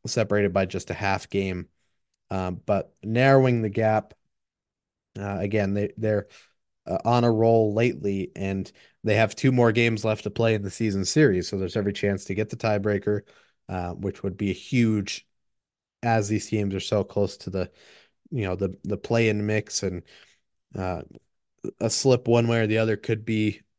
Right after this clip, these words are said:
out of the play-in and playoff entirely, or into the play-in and with a chance to make the playoffs and see what you can do in that category. So big win, uh, there. Uh, all three of these Western Conference games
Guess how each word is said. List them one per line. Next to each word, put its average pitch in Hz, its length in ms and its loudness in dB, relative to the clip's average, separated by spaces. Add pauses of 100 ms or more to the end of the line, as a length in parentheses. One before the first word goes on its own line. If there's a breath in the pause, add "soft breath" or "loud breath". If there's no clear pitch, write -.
(160)
out 113 180 2
of 107 40 2
the 104 60 0
play-in 110 480 2
and 92 140 -4
playoff 107 400 0
entirely, 113 640 0 (420 loud breath)
or 101 480 2 (260)
into 110 180 -2
the 101 80 -4
play-in 101 580 0
and 101 260 -8
with 104 140 -6
a 104 40 -8
chance 104 380 -2
to 101 100 -6
make 98 200 -2
the - 80 -12
playoffs 101 560 -2 (500 soft breath)
and 95 160 -4
see 110 160 -2
what 92 80 -4
you 92 140 -4
can 98 180 -6
do 98 340 -4 (360)
in 98 180 -6
that 90 220 -2
category. 80 520 -4
So 98 360 -4 (1040 loud breath)
big 139 240 6
win, 127 480 4 (320)
uh, 104 300 0
there. 113 500 2
Uh, 107 100 2
all 123 260 2
three 120 260 -2
of 107 80 -2
these 104 300 -4 (180)
Western 104 460 -2
Conference 104 480 -4
games 104 400 -4